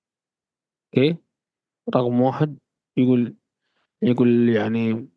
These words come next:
ما شاء الله، ما شاء الله، تبارك الرحمن، يقول ما يتعب. شيء ثاني، تكنيك.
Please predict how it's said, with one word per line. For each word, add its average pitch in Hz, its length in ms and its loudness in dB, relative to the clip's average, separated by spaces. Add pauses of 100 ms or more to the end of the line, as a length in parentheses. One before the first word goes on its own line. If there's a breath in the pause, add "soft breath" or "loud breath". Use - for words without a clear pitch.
(180)
ما 123 40 -2
شاء 123 180 -2
الله، 117 100 -2
ما 120 60 -4
شاء 120 120 -2
الله، 120 100 0
تبارك 117 320 -4
الرحمن، 135 320 -2
يقول 123 180 0
ما 117 80 0
يتعب. 156 300 -4 (1200)
شيء 147 180 2
ثاني، 151 500 -2 (720)
تكنيك. 123 640 -2